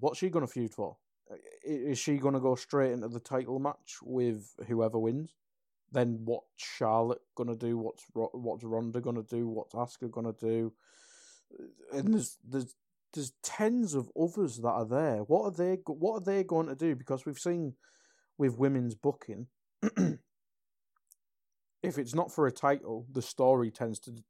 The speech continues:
descend into utter, utter shite. I mean, we saw that Mandy Rose v Naomi thing.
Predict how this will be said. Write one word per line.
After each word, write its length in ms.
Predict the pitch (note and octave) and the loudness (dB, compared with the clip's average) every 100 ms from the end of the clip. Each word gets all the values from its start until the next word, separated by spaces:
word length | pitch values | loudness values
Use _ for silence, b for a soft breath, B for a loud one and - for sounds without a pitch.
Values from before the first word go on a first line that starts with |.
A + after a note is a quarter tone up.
| _ | _
descend 480 | A#2+ - - A2 A2 | -6 -6 -4 -4 -4
into 340 | G#2 G2 G#2 - _ - | -6 -8 -10 -10 _ 0
utter, 420 | C#3+ B2+ - G#2 F#2 _ _ _ _ | 2 2 -4 -6 -8 _ _ _ _
utter 440 | F#3 E3+ - - G2 | 2 2 0 -10 -10
shite. 680 | - - B2 A2 F#2+ - - _ _ _ _ _ _ _ | -12 -8 -2 -2 -2 -10 -20 _ _ _ _ _ _ _
I 80 | C#3+ | 0
mean, 160 | C3+ B2+ | 2 2
we 100 | B2+ | 4
saw 240 | F3+ D3+ | 6 8
that 140 | C3 | 8
Mandy 320 | C3 B2+ A#2+ A#2 | 6 4 2 2
Rose 280 | A#2 A2+ | 4 2
v 140 | A2 A2+ | 0 -4
Naomi 480 | A2+ G#2+ A2+ A2+ G#2 | -2 0 0 -2 -4
thing. 200 | G2+ | -10